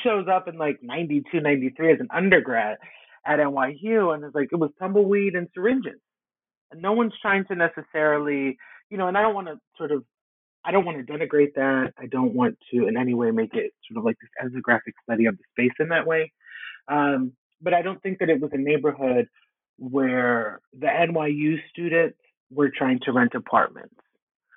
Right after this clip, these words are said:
where, you know, the, I mean, N Y U is a big, you know, is a big force taking over a lot of the buildings and sort of,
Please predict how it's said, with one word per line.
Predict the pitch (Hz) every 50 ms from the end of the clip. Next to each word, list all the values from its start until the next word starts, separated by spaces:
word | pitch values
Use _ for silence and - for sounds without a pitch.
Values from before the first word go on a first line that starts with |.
| - - - - _ -
where, | 135 131 147 147 143 135 131 127 127 117 - - - _ _ _
you | 165 156
know, | 147 143 131
the, | 135 139 - - - _ _ -
I | 170
mean, | 160 165 160 156
N | 151 165 170
Y | 170 165
U | 165 156 160 170 156
is | 143
a | 147
big, | 123 139 147 139 143 131 123 - - - _ _ -
you | 139 143
know, | 135 131 120 110 -
is | - 131 135
a | 131
big | 123 147 143 - -
force | 196 240 247 - - - _ _ _ _ _ _ _ _ _ _ _ _ _ _ _ -
taking | 165 147 - 165 139 -
over | 143 147 147 131 120 139 135 135 131 120
a | 127 127
lot | 123 123 120 117
of | 120 - -
the | 147
buildings | - 226 233 208 214 180 190 180 165 160 156 147 147 139 120
and | 120 113 107 - - - - - _ _ _ -
sort | 143 131 123
of, | 127 117